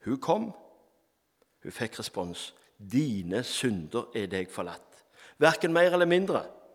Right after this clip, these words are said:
Hun ble frelst. Men fariseeren fikk refs. Slik møter Jesus den som kommer til han, og som har en erkjennelse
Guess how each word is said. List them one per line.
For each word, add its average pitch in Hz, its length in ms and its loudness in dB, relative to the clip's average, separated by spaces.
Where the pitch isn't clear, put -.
Hun 139 100 -4
ble 208 120 2
frelst. - 640 0
Men 110 160 -2
fariseeren 160 720 0
fikk - 240 -12
refs. - 300 -6
Slik 190 720 -4
møter 156 560 4
Jesus 139 640 2
den 120 260 2
som 127 220 -4
kommer 110 320 -4
til 110 80 -6
han, 98 240 -6
og 87 100 -12
som 92 240 -8
har 92 300 -6
en 98 160 -12
erkjennelse 101 640 -14